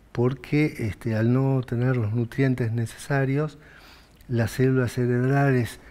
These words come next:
no se desarrollan y, eh, intelectualmente esa persona,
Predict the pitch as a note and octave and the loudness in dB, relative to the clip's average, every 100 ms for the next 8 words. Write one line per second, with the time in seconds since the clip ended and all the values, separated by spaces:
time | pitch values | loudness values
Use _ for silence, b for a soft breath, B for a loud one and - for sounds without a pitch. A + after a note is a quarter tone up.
0 | B B A#2 A#2+ C3+ - B2 A#2+ A2 - | B B 0 2 0 0 0 0 -2 -4
1 | B2 C#3 C#3+ - D3 F2+ - - - B | -6 -2 -2 0 -2 -2 -6 -20 -20 B
2 | B B B B - C3 D3+ D#3 - B2+ | B B B B 0 4 4 2 0 -2
3 | A#2 A#2 - A2+ C3+ B2+ B2 C#3 C3 C3+ | -2 -2 -2 0 2 2 2 2 2 4
4 | C3+ C3+ B2+ A#2+ A2+ - A#2 A#2+ B2 | 2 0 -2 -2 -4 -4 -2 -2 -4